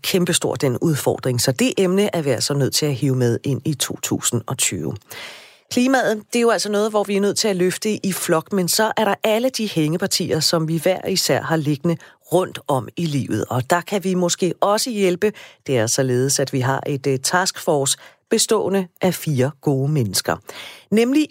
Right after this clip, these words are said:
Kuno Bonne fra Handyman D K. Han ved alt om gør-det-selv-projekter. Rosa Kildal, der blandt andet har været med i Den Store Bagedyst, hun ved al-, alt om det, der foregår i et køkken. Og sådan har du brug for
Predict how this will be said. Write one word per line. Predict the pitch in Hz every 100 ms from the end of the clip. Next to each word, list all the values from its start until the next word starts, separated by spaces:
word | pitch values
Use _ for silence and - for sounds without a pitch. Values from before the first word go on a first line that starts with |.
| -
Kuno | - 226 226
Bonne | 180 151 226
fra | - 190 165
Handyman | 156 165 208 190 156
D | -
K. | 170 233 -
Han | 175 175
ved | 170 -
alt | -
om | 175 165
gør-det-selv-projekter. | 139 123 214 - 202 - 170 185 170 - - _ -
Rosa | 214 214 208
Kildal, | - 247 269 247 180 170
der | 139
blandt | 135 127
andet | 180 170 240
har |
været | 240 190
med | 180
i |
Den | 190
Store | 208 185 180
Bagedyst, | 170 160 190 175 -
hun | 220
ved | 180 160
al-, | - 151 - _ _ -
alt | 226 -
om | 151 131 - _ _ -
det, | -
der | 139
foregår | 127 135 165 131 131
i | 175
et | 147
køkken. | - 220 262 262 - - - -
Og | 151
sådan | - 147 151 147
har | 147
du | 139
brug | 170 185
for | - 185